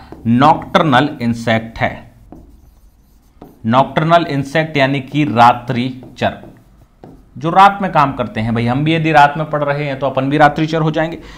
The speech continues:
तो कैटरपिलर इसका जो आर्मी वर्म है, इसका कैटरपिलर आपका इन्फेस्ट करेगा रात में और दिन के टाइम पे हो जाएगा, छिप जाता है। और दो परसेंट methyl parathion पच्चीस किलोग्राम, यानी कि same as हमारा इसी की तरह हम इसका कंट्रोल कर सकते हैं। लेकिन एक और है carbaryl,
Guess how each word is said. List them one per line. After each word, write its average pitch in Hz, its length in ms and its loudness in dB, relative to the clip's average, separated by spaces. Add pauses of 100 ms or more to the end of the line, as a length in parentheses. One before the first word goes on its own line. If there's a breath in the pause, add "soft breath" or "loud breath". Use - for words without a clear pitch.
(160 loud breath)
तो 190 60 0
कैटरपिलर 208 640 4
इसका 170 320 2
जो 175 160 4
आर्मी 151 320 6
वर्म 160 260 4
है, 117 120 4
इसका 123 220 0
कैटरपिलर 165 720 4 (480 loud breath)
आपका 139 600 6
इन्फेस्ट 185 500 0
करेगा 175 320 2
रात 143 480 4
में 170 100 -2
और 147 220 0
दिन 139 200 -2
के 175 140 -4
टाइम 135 260 0
पे 139 100 -6
हो 120 180 -6
जाएगा, 117 640 0
छिप 147 200 -4
जाता 131 340 4
है। 135 400 -2 (340 soft breath)
और 135 380 6 (180)
दो 160 220 4
परसेंट 175 480 2
methyl 147 280 6
parathion 139 720 0
पच्चीस 151 340 -6
किलोग्राम, 135 460 -2
यानी 117 200 0
कि 120 120 -8
same 156 420 -4
as 127 180 -4
हमारा 113 340 0
इसी 117 220 -4
की 113 80 -6
तरह 110 180 -2
हम 110 220 0
इसका 110 200 -6
कंट्रोल 107 400 -2
कर 110 120 -4
सकते 117 300 -8
हैं। 123 100 -4
लेकिन 127 280 -2
एक 120 240 -4
और 139 140 4
है 151 160 -2
carbaryl, 123 500 2